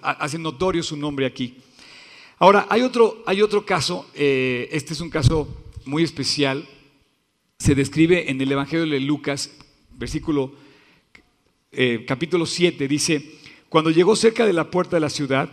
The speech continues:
Jesús, he aquí que llevaban a enterrar a un difunto, hijo único de la madre, de su madre,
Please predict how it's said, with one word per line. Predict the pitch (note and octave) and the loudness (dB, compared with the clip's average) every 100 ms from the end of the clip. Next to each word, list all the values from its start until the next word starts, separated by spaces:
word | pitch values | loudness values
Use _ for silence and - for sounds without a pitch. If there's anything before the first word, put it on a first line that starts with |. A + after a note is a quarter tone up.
| - | -14
Jesús, | - B2+ D#3+ F#3 - - _ _ _ - _ - | -10 -8 -6 -8 -12 -20 _ _ _ -20 _ 2
he | F3 | 4
aquí | F#3 F3 E3+ - - - | 4 -2 -4 -6 -18 -6
que | B2+ | -2
llevaban | C3 D3+ D#3+ D3+ | 2 2 0 -4
a | |
enterrar | C3+ C#3 C3+ D3 - - - _ _ _ _ | -4 -2 0 0 0 -10 -20 _ _ _ _
a | C#3 | 0
un | D#3 E3+ | 0 -2
difunto, | D#3 C#3+ E3 D3+ C3+ B2 - | -2 -2 -4 -6 -6 -8 -6
hijo | F#3 G3 G3+ - | -2 0 0 0
único | A3+ A3 F#3 - A2+ - _ _ _ _ _ _ _ _ _ _ _ _ _ _ _ | -2 0 -4 -6 -10 -12 _ _ _ _ _ _ _ _ _ _ _ _ _ _ _
de | C#3 | 2
la | C3+ | 2
madre, | C#3+ D3+ C3 B2 G2+ - _ _ _ | 2 2 0 -4 -10 -20 _ _ _
de | - | -8
su | C3+ | -2
madre, | D3 C#3+ D#3 | 0 0 -2